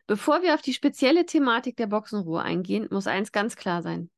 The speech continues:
Das Pferd ist ein Bewegungstier. Die sogenannte Boxenruhe sollte deshalb nach dem heutigen Wissensstand nur verordnet werden, wenn sich Bewegung tatsächlich als schädlich für die Genesung des Pferdes erweist. Die beste Therapie wird vom individuellen Fall bestimmt.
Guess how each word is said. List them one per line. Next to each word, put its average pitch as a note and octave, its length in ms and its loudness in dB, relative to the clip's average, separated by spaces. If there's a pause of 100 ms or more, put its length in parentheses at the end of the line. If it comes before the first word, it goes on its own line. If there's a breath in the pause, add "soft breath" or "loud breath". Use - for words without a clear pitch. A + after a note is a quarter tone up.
Das F3+ 200 -2
Pferd B3+ 260 0
ist - 180 -6
ein F3+ 220 -2
Bewegungstier. F3+ 800 -2 (720 soft breath)
Die G3 60 -2
sogenannte A3 420 2
Boxenruhe A#3+ 640 -2
sollte G#3+ 260 0
deshalb G3+ 400 -2
nach G3 160 0
dem G3 180 -2
heutigen B3+ 380 -2
Wissensstand A3 640 -4
nur C#4 220 4
verordnet F3+ 540 -4
werden, F3+ 340 -2 (360 soft breath)
wenn G3+ 140 2
sich - 160 -10
Bewegung G#3+ 400 0
tatsächlich G#3+ 560 -2
als B3+ 140 -4
schädlich F#3 380 -4
für E3+ 100 -4
die F3 100 -4
Genesung E3+ 380 2
des E3 160 -6
Pferdes D#3+ 300 -4
erweist. - 500 -8 (1040 soft breath)
Die G3+ 40 -2
beste B3+ 300 2
Therapie C4 640 4
wird B3+ 160 0
vom A3+ 140 -4
individuellen G#3+ 720 0
Fall F#3+ 240 -4
bestimmt. D#3+ 560 -6